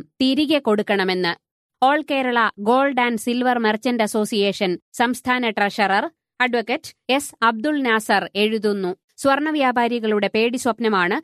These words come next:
മോഷണ സ്വർണ തൊണ്ടിമുതലിന് വേണ്ടിയുള്ള പോലീസ് റിക്കവറി. ഇന്ത്യൻ ശിക്ഷാ നിയമത്തിലെ നാനൂറ്റിപ്പത്ത് മുതൽ നാനൂറ്റിപതിനാല് വരെയുള്ള വകുപ്പുകളാണ് റിക്കവറി സംബന്ധമായ കാര്യങ്ങൾ വിവരിക്കുന്നത്.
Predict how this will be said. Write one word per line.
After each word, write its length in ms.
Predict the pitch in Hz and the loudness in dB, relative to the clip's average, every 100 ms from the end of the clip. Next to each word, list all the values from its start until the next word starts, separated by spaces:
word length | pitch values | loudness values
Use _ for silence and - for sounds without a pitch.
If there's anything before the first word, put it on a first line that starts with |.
| _ | _
മോഷണ 400 | 247 285 285 302 277 | 0 0 0 -2 -2
സ്വർണ 380 | - 262 233 233 220 | 0 0 0 0 0
തൊണ്ടിമുതലിന് 760 | 233 247 269 262 240 240 233 | 2 2 0 0 0 0 2
വേണ്ടിയുള്ള 480 | 214 208 202 196 185 170 | 2 0 0 0 2 0
പോലീസ് 480 | 156 233 254 254 220 | 0 -2 -2 -4 -4
റിക്കവറി. 440 | 196 196 180 175 185 _ 269 | -2 0 0 0 -4 _ 0
ഇന്ത്യൻ 340 | 302 302 330 | 0 2 0
ശിക്ഷാ 320 | 285 269 294 285 | -2 -4 -2 0
നിയമത്തിലെ 520 | 269 254 233 226 208 - 214 | 0 -2 -2 0 -2 -2 -2
നാനൂറ്റിപ്പത്ത് 640 | 226 269 262 277 240 233 | 0 0 -2 -2 -2 0
മുതൽ 240 | 208 190 277 - | -2 -2 -4 -2
നാനൂറ്റിപതിനാല് 840 | 226 247 277 277 262 226 247 254 247 | 0 2 0 -2 -2 0 0 0 0
വരെയുള്ള 400 | 233 220 208 202 | 0 0 0 0
വകുപ്പുകളാണ് 720 | 190 214 240 220 180 170 233 - - | 0 0 -2 0 0 0 -2 -6 -2
റിക്കവറി 460 | 254 254 285 294 285 | -2 0 -2 0 -2
സംബന്ധമായ 760 | 247 233 226 220 214 208 196 190 | -2 0 0 0 0 2 0 0
കാര്യങ്ങൾ 500 | 214 226 220 208 190 | 0 0 0 0 0
വിവരിക്കുന്നത്. 720 | 190 208 208 - 185 175 185 | -2 -2 -2 -2 -2 0 0